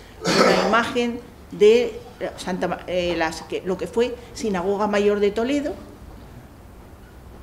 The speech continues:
sufragada, por tanto, por la comunidad judía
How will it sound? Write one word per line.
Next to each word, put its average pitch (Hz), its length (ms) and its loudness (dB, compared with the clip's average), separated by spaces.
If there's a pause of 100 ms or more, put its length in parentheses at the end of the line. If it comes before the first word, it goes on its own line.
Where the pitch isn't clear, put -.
(360)
sufragada, 208 600 2
por 220 160 0
tanto, 254 400 2
por 196 180 -2
la 214 120 0
comunidad 180 640 -2 (220)
judía 254 460 -2